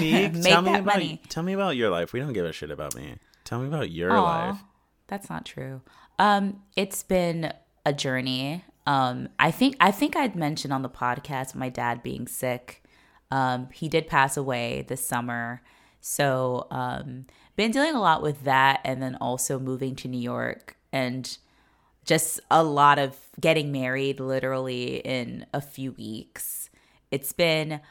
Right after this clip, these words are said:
Speaker 2: a lot of, I'll say that this year has been just, like, uh, high highs and low lows. But I'm happy that, um, at the very least, I've been feeling like I'm, I'm kind of seeing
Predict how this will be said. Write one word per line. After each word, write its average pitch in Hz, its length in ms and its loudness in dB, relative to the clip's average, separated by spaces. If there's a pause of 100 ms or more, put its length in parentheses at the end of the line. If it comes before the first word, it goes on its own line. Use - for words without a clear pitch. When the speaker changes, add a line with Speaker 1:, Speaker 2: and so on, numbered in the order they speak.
(200)
Speaker 2:
a 175 60 6
lot 190 260 8
of, 214 260 2
I'll 175 200 8
say 214 200 -2
that 165 180 -8
this 160 240 -4
year 143 180 -2
has 135 180 -4
been 127 300 -4 (140)
just, 139 200 -8
like, 123 340 -4 (600)
uh, - 960 -6
high 185 280 2
highs 143 380 0
and 127 120 -8
low 117 120 -6
lows. 85 500 -10 (600)
But 220 320 2 (180)
I'm 151 220 2
happy 143 460 -2
that, 120 460 2
um, 117 560 -6
at 151 140 0
the 156 80 -2
very 139 220 -4
least, 135 340 -8 (400)
I've 143 220 0
been 139 160 -4
feeling 135 320 -8
like 123 200 -6
I'm, 123 320 -6 (120)
I'm 123 240 -8
kind 123 280 -6
of 120 140 -8
seeing 131 800 -4